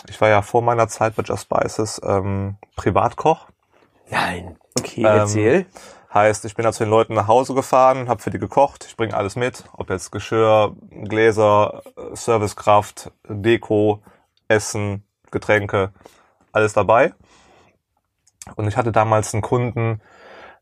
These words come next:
Speaker 1: ähm, in Düsseldorf auch und, ähm, der hat mich gebucht für ein romantisches Kennenlerndinner mit seiner damaligen Freundin. Und, ähm, es ist dann nachher, äh, so krass ausgeartet, dass, ähm,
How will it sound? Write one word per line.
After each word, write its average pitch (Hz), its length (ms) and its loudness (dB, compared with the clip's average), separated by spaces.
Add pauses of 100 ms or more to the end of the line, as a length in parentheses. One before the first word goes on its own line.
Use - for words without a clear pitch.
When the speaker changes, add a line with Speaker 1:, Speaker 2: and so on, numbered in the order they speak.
(120)
Speaker 1:
ähm, 98 320 2
in 98 120 0
Düsseldorf 165 720 2 (100)
auch 156 460 0
und, 104 600 -6
ähm, 98 640 -4 (280)
der 107 200 2
hat 107 100 0
mich 110 180 -6
gebucht 120 560 -2 (200)
für - 240 -2
ein 101 80 0
romantisches 107 480 -2
Kennenlerndinner 135 600 0
mit 117 140 -8
seiner 101 220 -2
damaligen 98 480 0
Freundin. 139 480 0 (1400)
Und, 107 420 0
ähm, 101 360 0 (500)
es 95 140 -6
ist 110 140 -6
dann 110 120 2
nachher, 107 800 2
äh, - 60 -20 (120)
so 113 160 -6
krass - 420 -2
ausgeartet, 110 920 0 (440)
dass, - 360 -2
ähm, 95 540 -2